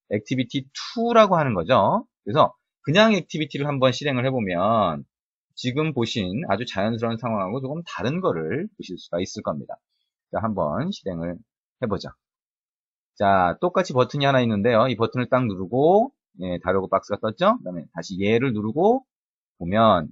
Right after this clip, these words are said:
얘가 눌린 상태로, 예, 그대로 멈춰 있는 거를 보실 수가 있을 겁니다. 그죠?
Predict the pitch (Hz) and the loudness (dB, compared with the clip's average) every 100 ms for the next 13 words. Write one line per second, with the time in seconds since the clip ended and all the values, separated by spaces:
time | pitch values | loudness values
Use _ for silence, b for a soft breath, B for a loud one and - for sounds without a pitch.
0 | 85 92 92 117 147 202 _ _ 85 104 | -2 0 4 6 6 4 _ _ -6 -2
1 | 131 120 101 92 76 - _ _ _ _ | 0 2 0 -2 -6 -10 _ _ _ _
2 | - 78 73 87 90 131 92 90 110 87 | -14 -14 -6 -2 0 2 0 -2 -4 -6
3 | 73 69 107 190 - - - - 76 - | -6 -8 -6 -8 -10 -16 -12 -8 -8 -8
4 | - 50 - - 127 214 | -12 -14 -16 -8 -6 -6